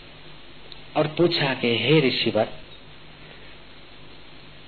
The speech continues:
तुमने सत्य व्रत लिया, ये हमारे पूरे गांव में खबर पड़ गई, इसलिए गांव के लोग तुमको सत्य व्रत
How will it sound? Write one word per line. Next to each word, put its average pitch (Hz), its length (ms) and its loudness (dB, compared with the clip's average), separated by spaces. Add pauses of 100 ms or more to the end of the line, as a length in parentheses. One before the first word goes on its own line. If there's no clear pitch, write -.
(2250)
तुमने 208 320 10
सत्य 160 400 6
व्रत 139 280 6
लिया, 127 240 6
ये 147 120 8
हमारे 139 320 6
पूरे 143 300 6
गांव 110 220 4
में 117 240 2
खबर 104 120 2
पड़ 98 220 -2
गई, 92 200 -2 (1160)
इसलिए 185 380 8
गांव 147 360 8
के 196 140 8
लोग 185 280 8
तुमको 160 320 8
सत्य 151 360 4
व्रत 151 360 4